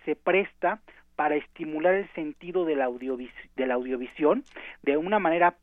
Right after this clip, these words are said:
plena y estéticamente rica. Es una experiencia muy, muy padre que vamos a tener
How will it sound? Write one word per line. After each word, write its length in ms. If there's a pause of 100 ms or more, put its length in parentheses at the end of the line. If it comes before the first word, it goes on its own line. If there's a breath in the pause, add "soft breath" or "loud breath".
plena 640
y 120
estéticamente 1040
rica. 420
Es 180
una 100
experiencia 640
muy, 340
muy 140
padre 340
que 120
vamos 200
a 60
tener 320